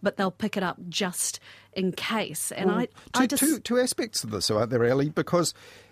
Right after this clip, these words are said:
Speaker 2: if he's got a team of people, some of whom are national political figures, and if he stands, it is a significant factor in the election. So letting readers know, uh, nationwide and in Auckland, about that, you'd think that is a legit story. But do you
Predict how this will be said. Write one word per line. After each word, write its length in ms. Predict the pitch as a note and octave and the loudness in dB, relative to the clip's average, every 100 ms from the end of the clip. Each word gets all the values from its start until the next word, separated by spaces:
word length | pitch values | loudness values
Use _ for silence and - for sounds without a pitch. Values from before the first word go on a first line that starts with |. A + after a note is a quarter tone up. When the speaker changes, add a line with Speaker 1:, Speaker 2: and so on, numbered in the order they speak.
| - | 0
Speaker 2:
if 380 | G#3+ - - - _ - | 0 0 -10 -20 _ -2
he's 240 | F3 D3 | 0 2
got 260 | C#3 C3+ - | 2 0 0
a 100 | B2+ | -4
team 260 | - C3 D#3+ | 0 0 0
of 100 | - | 0
people, 300 | A#2 C#3+ C#3+ | -2 -2 -2
some 240 | - A#2 | 2 2
of 80 | A#2+ | 2
whom 160 | C3 | 2
are 120 | A2 G#2+ | 2 2
national 440 | A2+ B2+ - A2+ | 0 0 -2 -4
political 420 | - A#2 A2 A#2 | 0 0 0 -2
figures, 480 | G2 A2 G2+ A2+ - - | -2 0 0 0 -2 -2
and 160 | B2 B2+ | -2 0
if 160 | F3 | -2
he 120 | D3 | -2
stands, 400 | B2+ C3 A#2 A#2+ - - - | 0 0 0 0 -4 -14 -2
it 120 | C#3+ | 2
is 140 | C#3 | 2
a 80 | B2 | 2
significant 500 | - A#2+ A#2+ A2+ A2 | 0 0 -2 -2 -4
factor 300 | G#2+ G#2 - | -2 -4 -2
in 80 | G#2+ | 0
the 120 | G#2 | 0
election. 380 | G#2 B2 - - - - | 0 0 -4 -10 -12 -6
So 160 | - A#2 | 2 4
letting 380 | D#3+ F#3+ C3 - _ | 4 4 0 -4 _
readers 400 | C3+ C3+ B2 A2 | 2 4 4 2
know, 400 | A2 G2 G#2 E3 - | 2 2 2 -2 -2
uh, 160 | G#2 G2 | -2 0
nationwide 600 | G2+ A#2+ B2+ A2 A#2 A2 | 0 0 0 2 2 2
and 140 | A2 | 2
in 100 | A2+ | 2
Auckland, 360 | A2+ G#2 G#2 G2+ | 0 0 -2 -2
about 360 | A2 G#2+ F#2 G2+ | -2 -2 -2 -2
that, 220 | G#2 - - - | -4 -6 -14 -12
you'd 120 | - A2 | -6 0
think 180 | B2+ - | 0 2
that 220 | C3 - - | 0 0 -2
is 320 | B2 A2+ G#2 - | 0 0 -2 -2
a 180 | G#2 A2 | -2 -2
legit 440 | A2 G2 G#2 F#2+ - _ - | -2 -2 -2 -4 -10 _ -8
story. 500 | - E3+ D3+ F#2+ - - - | 0 2 4 2 -4 -10 2
But 240 | B2 - - _ _ _ - | 2 2 -4 _ _ _ -8
do 80 | A#2 | 0
you 320 | C3+ D#3+ D3+ | 4 4 2